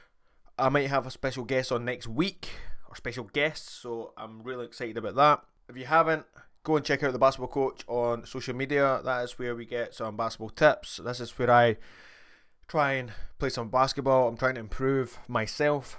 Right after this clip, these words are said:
and then the videos are just if anyone wants to practice along.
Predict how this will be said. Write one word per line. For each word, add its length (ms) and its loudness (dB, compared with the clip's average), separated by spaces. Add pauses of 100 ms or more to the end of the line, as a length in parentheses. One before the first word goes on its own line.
(140)
and 200 -6
then 220 -2
the 60 -8
videos 520 -4
are 100 -8
just 280 -10 (200)
if 120 -18
anyone 340 -4
wants 320 4
to 260 2 (960)
practice 320 -2
along. 380 6